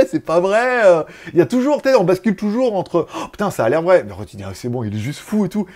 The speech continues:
donc tout le film il est un peu comme ça et tout, voilà, jusqu'à la fin, c'était pas mal, et puis bah, c'est un film qui ouvre à mon avis un univers, euh, je sais pas, je sais pas trop, s'il y en a qui ont des informations là-dessus, ça ouvre un univers, peut-être qu'il y en aura d'autres, euh, je sais pas.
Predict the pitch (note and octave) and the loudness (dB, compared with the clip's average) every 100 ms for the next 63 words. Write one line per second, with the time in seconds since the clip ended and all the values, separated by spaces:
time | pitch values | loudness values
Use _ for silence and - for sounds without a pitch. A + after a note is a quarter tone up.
0 | - - - D#3+ F#3 A3 E4 F#4 E4 D#4+ | -20 -20 -20 -6 -2 2 2 2 0 0
1 | C4 A3+ A3+ D#4 C#4+ A#3 - A3+ G3 A3 | 0 -2 -2 -2 -4 -6 -2 -2 -2 -2
2 | C4 F#3 B2+ C3+ C#4+ D4 A#3+ - D#3+ G#3 | 0 0 0 -4 -4 -2 -2 -2 -4 -4
3 | - - - - C4+ C#4 A3 A3 A3 G#3+ | -8 -20 -20 -8 -2 0 2 0 0 -4
4 | - D#4 C4+ F#3+ F#3+ F3+ F#3+ F3 A#3+ C4+ | -2 -2 0 0 0 -2 -4 -4 -8 -10
5 | - F3+ G3 C4 G3+ D#3 E3 D#3 G3+ E3 | -6 -2 0 -2 -2 -4 -4 -4 -4 -4
6 | C#3 F3+ F#3+ B2+ A#2+ E3 E3+ A#2+ A#2 A#2+ | -4 -4 -2 -2 -2 -2 -4 -4 -4 -4
7 | A#2+ - _ - - E3+ F#3 F3+ D4 - | -4 -8 _ -18 -6 -4 -4 -4 -4 -2
8 | D#3 E3+ F#3+ F#3+ C#3+ C#3+ D#3+ C#3+ D3 C4 | -2 -2 -6 -6 -8 -8 -10 -10 -10 -10
9 | - F3 A3+ F#3 E3+ F#3+ G3+ E3+ D3 F3+ | -2 0 0 -4 -4 -2 -2 2 2 0
10 | - - - C4+ B3+ G3+ F3+ F3 D#3 D3 | -4 -20 -8 -8 -4 -2 0 0 -2 -2
11 | C3 D#4 F4+ - D3+ D3 D3 A3 F4 C#3 | 2 4 4 2 -2 0 -2 -2 -2 -2